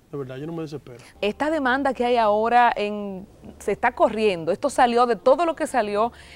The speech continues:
Speaker 2: en este proceso electoral que vimos lo que nunca se había visto, una llamada que te, te rastrearon, te grabaron el teléfono, eh, cuando esto salió, tú estabas, eh,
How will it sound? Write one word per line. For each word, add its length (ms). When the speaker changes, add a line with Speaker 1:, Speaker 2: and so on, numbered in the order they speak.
Speaker 2:
en 120
este 180
proceso 320
electoral 440
que 140
vimos 260
lo 120
que 100
nunca 320
se 80
había 220
visto, 420
una 220
llamada 580
que 160
te, 720
te 280
rastrearon, 760
te 260
grabaron 440
el 100
teléfono, 720
eh, 240
cuando 260
esto 220
salió, 680
tú 80
estabas, 580
eh, 480